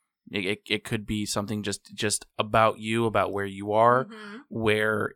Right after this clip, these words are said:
Speaker 1: it just, it feels right counterclockwise or clockwise.
Speaker 2: Right.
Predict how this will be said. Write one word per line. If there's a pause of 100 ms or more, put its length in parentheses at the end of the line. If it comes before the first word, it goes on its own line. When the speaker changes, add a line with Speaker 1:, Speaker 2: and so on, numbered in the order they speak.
Speaker 1:
it
just,
it
feels
right
counterclockwise
or
clockwise.
Speaker 2:
Right.